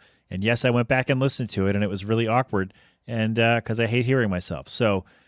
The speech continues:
yeah, we're gonna talk about that. It's gonna be great, or it's gonna be a complete mess. I'm not sure. But anyway. <laughs> But anyway, we'll have that. Um,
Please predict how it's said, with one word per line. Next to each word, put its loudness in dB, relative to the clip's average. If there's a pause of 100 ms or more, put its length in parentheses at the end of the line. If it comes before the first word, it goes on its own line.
(160)
yeah, 0
we're -4
gonna 2
talk 0
about -2
that. -8 (160)
It's -12
gonna 4
be 6
great, -4 (120)
or 0
it's -2
gonna 2
be 2
a 0
complete -2
mess. -2 (600)
I'm -2
not 2
sure. -4 (340)
But -2
anyway. 2 (160)
<laughs> -2 (1500)
But 0
anyway, 2 (320)
we'll 0
have 0
that. 0 (320)
Um, 0